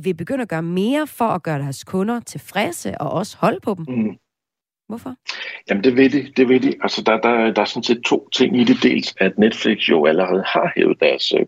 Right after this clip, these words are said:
Speaker 2: priser nogle gange, så det er jo en relativt dyr streamingtjeneste, hvis man i Danmark sammenligner med de andre. Og noget af det, der gik galt med dem her, det var nok også, at de havde hævet prisen på det amerikanske marked, og dermed, øh, mistede cirka seks hundrede tusind kunder i, øh,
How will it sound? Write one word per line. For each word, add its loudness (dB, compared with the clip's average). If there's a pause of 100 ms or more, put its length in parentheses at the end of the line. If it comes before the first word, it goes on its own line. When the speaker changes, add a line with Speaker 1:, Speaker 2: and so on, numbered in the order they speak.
Speaker 2:
priser 4
nogle 2
gange, 0
så 2
det 2
er 6
jo 6
en 2
relativt 2 (180)
dyr 4
streamingtjeneste, 2
hvis -4
man 0
i 2
Danmark 2
sammenligner 2
med -4
de 2
andre. 2 (640)
Og 0
noget 4
af 0
det, 2
der 0
gik -4
galt 0 (220)
med 0
dem 0
her, 2
det 0
var 2
nok 2
også, 0
at -2 (100)
de 2
havde 4
hævet 6
prisen -2
på -2
det 4
amerikanske 0
marked, 2
og 2
dermed, 2 (600)
øh, 4
mistede 2
cirka 2
seks 2
hundrede 0
tusind -6
kunder 4 (220)
i, -8
øh, 2